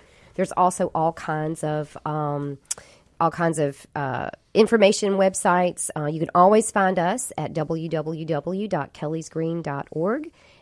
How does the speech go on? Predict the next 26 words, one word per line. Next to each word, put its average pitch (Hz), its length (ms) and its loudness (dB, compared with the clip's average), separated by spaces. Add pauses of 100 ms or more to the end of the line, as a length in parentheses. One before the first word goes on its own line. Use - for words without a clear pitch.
(120)
and 160 500 2
you 165 160 -2
can, 156 400 -6
uh, 143 460 -6
find 160 260 0
us 156 240 -2
on 151 340 -4
Facebook 220 760 -2 (420)
and 151 540 0 (100)
Instagram 226 760 0 (220)
and 156 540 0 (100)
all 160 240 0
of 180 100 -2
our, 180 360 0
uh, 160 580 -4
social 190 380 -4
media 185 320 -2
platforms. 190 840 -6 (380)
Um, 175 260 4
you 190 80 0
can 202 220 -2
also 196 540 2
visit, 175 680 -2
uh, 143 440 -8 (160)
three 170 380 -6
M 175 220 -2